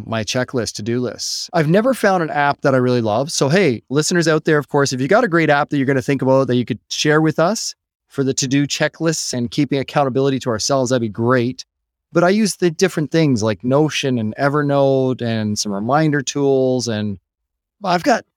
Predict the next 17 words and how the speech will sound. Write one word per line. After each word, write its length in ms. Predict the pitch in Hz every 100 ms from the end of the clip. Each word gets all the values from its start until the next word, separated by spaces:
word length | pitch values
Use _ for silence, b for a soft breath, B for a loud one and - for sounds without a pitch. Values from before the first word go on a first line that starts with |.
| _ -
just 280 | 277 202 -
dozens. 420 | 220 226 190 135
If 180 | 135 -
I 100 | 165
looked 220 | 160 165
at 40 |
my 100 | 156
Evernote, 400 | 147 180 170 143
which 180 | 135 139
I 80 | 135
keep 160 | 139 143
some 160 | 151
of 40 | 135
our 120 | 139
show 220 | - 156
notes 280 | 156 135 -
on, 280 | 131 127